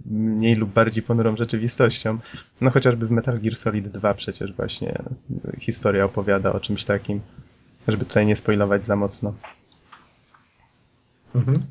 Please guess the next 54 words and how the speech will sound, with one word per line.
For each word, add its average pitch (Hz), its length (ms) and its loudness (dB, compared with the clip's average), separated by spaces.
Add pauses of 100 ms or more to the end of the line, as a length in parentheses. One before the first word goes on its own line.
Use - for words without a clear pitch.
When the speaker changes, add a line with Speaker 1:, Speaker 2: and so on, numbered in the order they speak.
(480)
Speaker 1:
No 180 100 4
więc 180 220 4
to 180 100 4 (100)
Speaker 2:
No. - 60 8
Speaker 1:
tak, 147 340 8
to, 120 180 2
to 120 120 -2
widać, 113 280 2
że 110 120 -2
to 113 120 -2
ta, 107 200 0
ta 110 160 2
fikcja 117 420 -2
tak 113 160 0
trochę 117 260 0
s-, - 480 -6 (300)
s-, - 180 -18 (600)
pojawiają 135 480 8
się - 120 -2
takie 120 220 -2
chmury 123 360 2
powoli. 107 560 -2 (880)
Speaker 2:
E, 113 200 2
Speaker 1:
Widać, - 80 -8
Speaker 2:
a - 60 -2
Speaker 1:
że - 60 -2
Speaker 2:
tak 135 100 -2
Speaker 1:
te 127 60 -6
korporacje 131 160 2 (220)
Speaker 2:
wracając 131 220 2
do - 60 -6
Speaker 1:
próbują 110 300 2
ten 104 140 -2
Speaker 2:
tego, 104 120 0
Speaker 1:
internet 104 220 2
Speaker 2:
co 135 80 -2
się - 40 -2
Speaker 1:
kontrolować 104 520 -2
mniej 104 120 0
lub 101 140 -2
bardziej. 101 360 0 (600)
Speaker 2:
Wracając 123 400 -2
do 131 80 6
tego, 139 240 2
co 135 80 -6
się 127 200 -4
stało, 135 280 6
no 127 140 6
to 123 260 2
nasz 120 280 -2
rząd 117 240 -2
podpisał 120 560 0
tę 101 100 -2
ustawę. 107 640 2